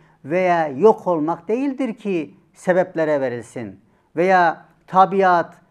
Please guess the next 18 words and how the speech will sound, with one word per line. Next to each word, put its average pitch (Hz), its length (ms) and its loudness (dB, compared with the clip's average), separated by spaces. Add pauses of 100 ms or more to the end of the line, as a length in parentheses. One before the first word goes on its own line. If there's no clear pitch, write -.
(160)
veya 185 680 0
kendi 185 360 -4
kendine 170 440 -4
olduğu 156 520 -4
söylensin. 123 720 -10 (300)
Aksine 147 680 0 (360)
nasıl 214 640 0 (300)
bir 240 320 -4
tohum 190 580 0 (320)
zahiren 208 680 2
çürüyor 175 640 0 (640)
fakat 180 600 0
gerçekte 208 880 -2 (220)
bir 220 240 -2
sümbülün 214 560 -2
hayatına 185 920 -2 (380)
ve 175 340 -2
yoğurmasına, 175 1040 -2